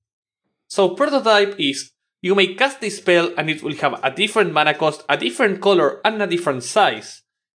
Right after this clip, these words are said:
However, it keeps its abilities and types. In the case of Phyrexian, we have a seven mana seven five with menace, lifelink, and ward. You have to pay life equal to its power.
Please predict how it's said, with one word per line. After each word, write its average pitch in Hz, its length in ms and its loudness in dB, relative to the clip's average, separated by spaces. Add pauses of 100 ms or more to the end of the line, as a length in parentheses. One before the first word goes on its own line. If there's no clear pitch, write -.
(100)
However, 175 360 4
it 175 280 -2
keeps 160 240 -2
its 139 160 -4
abilities 151 560 -2
and 143 260 -2
types. 107 480 -4 (800)
In 139 80 -4
the 143 80 2
case 135 140 0
of 131 100 -6
Phyrexian, 175 440 2
we 143 80 0
have 135 120 2
a 127 80 4
seven 170 380 0
mana 139 220 2
seven 233 380 -2
five 185 340 4 (1040)
with 151 220 -4
menace, 175 400 2
lifelink, 175 640 0
and 139 180 -2
ward. 143 460 2 (360)
You 180 120 0
have 185 160 2
to 180 100 -2
pay 156 140 4
life 143 280 2
equal 151 320 0
to 139 120 -4
its 120 160 -4
power. 117 480 -2